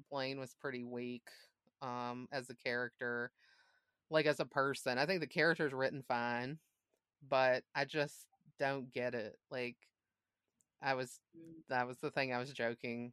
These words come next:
Speaker 1: about before, that the character Blaine should have been called Bland because he doesn't really have much of a personality. I don't really understand what it is that he sees in Andy, except for the fact that all of us think Andy is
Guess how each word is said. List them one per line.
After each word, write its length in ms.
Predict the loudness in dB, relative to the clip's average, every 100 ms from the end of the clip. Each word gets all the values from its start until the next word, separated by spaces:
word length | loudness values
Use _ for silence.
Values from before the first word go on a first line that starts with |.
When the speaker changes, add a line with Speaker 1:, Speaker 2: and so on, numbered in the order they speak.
| -10
Speaker 1:
about 320 | -6 -2 -2
before, 480 | -4 -8 -4 -2 -2
that 280 | -2 -6 -4
the 140 | -4 0
character 360 | 0 0 -4
Blaine 300 | -6 -4 -4
should 140 | -6 -8
have 80 | -8
been 100 | -2
called 280 | 0 0
Bland 680 | -2 -4 -2 -2 -2 -2 -6 -4
because 400 | 0 4 4 4 -6 -12 -14 -18 -18 -4
he 100 | 6
doesn't 260 | 8 8 4
really 220 | 4 4
have 120 | 4
much 200 | 4 2
of 60 | -2
a 60 |
personality. 1040 | 2 2 2 0 2 4 2 0 -2 -4 -8 _ _ _ _ _ _ _ _ -2
I 60 | -2
don't 340 | 4 4 4
really 260 | 4 4 4
understand 440 | 2 0 0 0
what 200 | 2 0
it 80 | 2
is 140 | 2 0
that 140 | -4
he 100 | -4
sees 360 | -2 -2 -2 -4
in 100 | -6
Andy, 540 | -2 -2 -2 -4 -4 -6
except 460 | -6 0 4 4 2
for 240 | -6 -2 -2
the 120 | 0
fact 260 | 0 0 -2
that 180 | -4 -6 _ _ _ 0
all 260 | 6 6 4
of 100 | 0
us 160 | 0 0
think 220 | -4 -2
Andy 420 | -4 -4 -4 -8 _ _ -6
is 340 | -6 -6